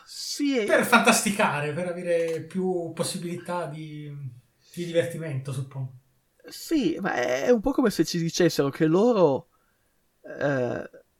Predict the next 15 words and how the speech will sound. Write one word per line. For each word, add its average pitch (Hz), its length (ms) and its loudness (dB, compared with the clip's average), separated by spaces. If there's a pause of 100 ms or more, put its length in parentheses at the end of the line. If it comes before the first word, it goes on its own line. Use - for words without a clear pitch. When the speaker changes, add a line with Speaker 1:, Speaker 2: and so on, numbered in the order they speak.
(1900)
Speaker 1:
si - 260 -2
divertirebbero 190 840 6
molto 185 300 4
di 160 120 0
più 208 240 0
in 202 120 2
un 151 100 0
sistema 160 440 4
diverso 139 380 -2
da 127 100 -4
quello 135 400 0 (840)
che 165 380 -2
sostengono 147 500 0
di 123 60 -6
sostenere. 143 580 0